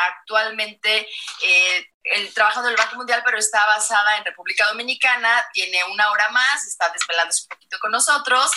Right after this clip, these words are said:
pero tiene un trabajo muy, muy importante a su corta edad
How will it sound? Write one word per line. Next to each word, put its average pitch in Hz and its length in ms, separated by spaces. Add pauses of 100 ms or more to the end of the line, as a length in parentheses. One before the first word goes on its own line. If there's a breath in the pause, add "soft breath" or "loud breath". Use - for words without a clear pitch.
(420 loud breath)
pero 269 420
tiene 285 240
un 285 80
trabajo 262 640
muy, 254 520
muy 285 580 (100)
importante 240 1080
a 226 80
su - 180
corta 208 340
edad 226 300